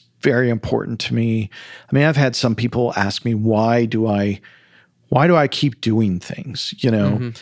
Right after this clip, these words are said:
Speaker 1: I mean, I could just stop at being the manager of the Flaming Lips,
Speaker 2: Mm-hmm.
Speaker 1: you know, or I could just stop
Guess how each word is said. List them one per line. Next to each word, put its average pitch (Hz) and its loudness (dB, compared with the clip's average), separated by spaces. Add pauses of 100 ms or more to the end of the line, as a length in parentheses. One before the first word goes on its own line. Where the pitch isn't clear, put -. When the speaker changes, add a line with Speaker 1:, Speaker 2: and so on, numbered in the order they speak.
(160)
Speaker 1:
I - -4
mean, 123 4
I 131 2
could 135 0
just 135 0
stop 104 -2
at 110 -2 (460)
being 110 0
the 104 2
manager 101 2
of 104 2
the 95 -2
Flaming 113 -4
Lips, 117 -2
Speaker 2:
Mm-hmm. - -6
Speaker 1:
you 120 2
know, 104 0 (320)
or 127 2 (400)
I 110 0
could 110 -2
just 107 -2
stop 107 -2